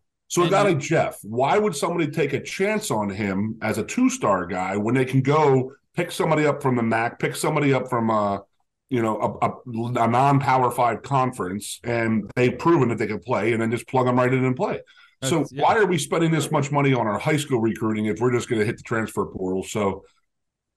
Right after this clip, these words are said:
Speaker 1: uh,
Speaker 2: And
Speaker 1: and then, you know, you, if you
Speaker 2: But
Speaker 1: want me to
Speaker 2: when
Speaker 1: go even deeper, I mean, when it, we're not recruiting anymore, we're just purchasing players out there. Not Penn State, but the way it is right now, you're, you're literally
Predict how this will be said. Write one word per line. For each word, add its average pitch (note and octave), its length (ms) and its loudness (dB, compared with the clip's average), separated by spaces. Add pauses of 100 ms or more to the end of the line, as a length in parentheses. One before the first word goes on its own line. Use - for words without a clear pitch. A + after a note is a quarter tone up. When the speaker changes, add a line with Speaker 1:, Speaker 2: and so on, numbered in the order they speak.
(1080)
Speaker 1:
uh, A#2 140 0
Speaker 2:
And C#3 120 0
Speaker 1:
and C#3+ 100 4
then, C#3+ 200 0 (400)
you C#3 80 2
know, A#2+ 60 4
you, C3+ 160 2
if C#3 80 2
you D#3+ 60 6
Speaker 2:
But F#3 100 6
Speaker 1:
want F3+ 100 4
me D#3+ 80 2
to D#3+ 80 -2
Speaker 2:
when D#3+ 140 2
Speaker 1:
go C3+ 60 6
even A#2+ 120 2
deeper, C3+ 420 -2
I A#2 60 2
mean, A2+ 340 0 (840)
when D3+ 180 0
it, E3+ 160 -2 (140)
we're F#3 260 4
not A#3 340 2 (280)
recruiting D4+ 680 4
anymore, A2+ 440 4
we're D3 320 2
just - 240 -4
purchasing C#3+ 600 0
players C#3 460 2
out F#2+ 200 -2
there. E2 140 -4
Not C#4 300 2
Penn D#3+ 220 2
State, G#3 440 2
but B2 180 0 (120)
the C3+ 80 2
way F3+ 220 4
it D#3 280 0
is F#3+ 280 0
right G#2 240 -4
now, G2+ 160 -6
you're, F#3 340 -6 (640)
you're A3+ 260 0
literally G3 680 2